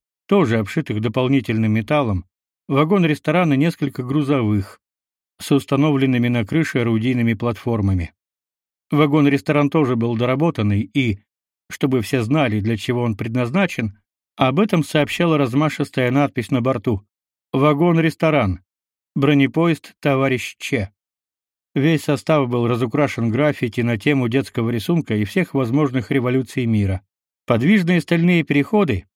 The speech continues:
позволяющие переходить от одной цистерны к другой, и бойницы делались под нужды Стикса. Остальные бока цистерн могли удержать практически любую тварь, да и люди,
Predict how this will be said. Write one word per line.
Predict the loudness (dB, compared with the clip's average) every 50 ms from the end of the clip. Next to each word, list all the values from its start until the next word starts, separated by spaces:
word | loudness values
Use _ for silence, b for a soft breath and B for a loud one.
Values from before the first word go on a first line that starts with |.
| _ _ _ _ _ _
позволяющие | -4 -2 0 0 0 0 2 0 0 0 0 0 -2
переходить | 0 0 -2 -2 0 0 -2 -2 -2 -2 -4 -4
от | -4 -4
одной | -4 -2 0 0 0 0
цистерны | -2 -4 -6 -4 -4 -4 -2 -2 -2 -4
к | -2
другой, | -2 -2 -2 0 2 2 2 2 2
и |
бойницы | 0 0 0 0 2 2 2 0 0 -2 -6 -4
делались | -2 -2 0 0 0 0 -2 -4
под | -4 -6 -6 -2
нужды | -2 -2 -2 -2 -4 -6
Стикса. | -8 -6 -4 -4 -4 -4 -6 -10 -12 -12 -12 _ _ _ _ _ _ _
Остальные | _ -8 -8 -2 0 2 4 4 4 4 4 2
бока | 2 0 2 0 -2
цистерн | 0 0 -6 -6 -2 0 0 2 2 2 2
могли | 2 2 2 0 2 2
удержать | 2 2 2 0 0 0 0 -2 -2 -2
практически | -2 -4 -4 -2 -2 -4 -2 -2 -6 -8 -4 -4
любую | -2 -2 -2 -2 0 0 0 0 0
тварь, | -2 -2 0 0 0 0 -4 -8 -12 _ _ _ _ _ _ _ _ _ -4
да | -2 0 2
и | 2 2 2
люди, | 2 2 2 2 0 0 -2 -4